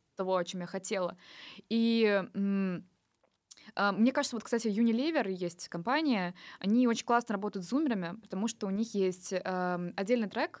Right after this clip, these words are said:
для работы с молодым направлением. У них есть ребята, которые занимаются тем, чтобы, эм, мы, мы просто в рамках нашего проекта BrandMate, мы с Unilever сотрудничали, и, м, ребята нам рассказывали про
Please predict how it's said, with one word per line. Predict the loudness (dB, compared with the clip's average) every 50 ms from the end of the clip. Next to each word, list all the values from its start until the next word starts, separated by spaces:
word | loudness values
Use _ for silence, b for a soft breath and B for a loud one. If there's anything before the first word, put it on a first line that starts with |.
| -12 -8
для | -4 -2 0 0 0
работы | 0 0 0 0 0 0 -4 -6 -6
с | -8 -10 -8 -6 -4 -4 -4
молодым | -2 -2 -2 0 0 -2 -2
направлением. | -2 -2 -2 0 0 0 0 0 -2
У | -2
них | -2 -2 -4
есть | -6 -4 -4
ребята, | -2 0 2 2 2 0 -2
которые | -4 -4 -4 -4 -4
занимаются | -2 -2 0 0 0 2 0 0 -2 -6 -6
тем, | -4 -2 -2 -2 -2
чтобы, | -4 -6 -4 -4 -4 -2 -2 -2 0 0 0 0 -2 B B B B B B -4
эм, | -2 -2 -2 -2 -2 -2 -4 -4 -6 -10 -12 -16 -18 -20 _ B B B B B B -20 -20 -20 -18 -16 0 4
мы, | 4 6 6
мы | 6 4 6
просто | 4 2 2 2 2
в | 2
рамках | 2 2 2 -2 -4 -4 -4 -2
нашего | -2 0 -2 -2 -2
проекта | -2 -4 -2 -2 -2
BrandMate, | -2 -2 0 -2 -2 -2 -2 -2
мы | -2 -2 0
с | -2 -2
Unilever | -4 -2 2 2 2 2 0 -2 -6
сотрудничали, | -8 -6 -6 -4 -4 -4 -6 -4 -6 -6 -6 B B B B B B -20 B -6
и, | -2 0 0 2 2 2 2 4 4 4 4 2 0 -2 -8 -12
м, | -6 -2 -2 0 0 0
ребята | 0 0 2 2 0 0 0
нам | -2 -2
рассказывали | -2 0 0 0 0 0 0 -2 -2
про | -2 -2 -2 0 0 0 0 2 2 2 0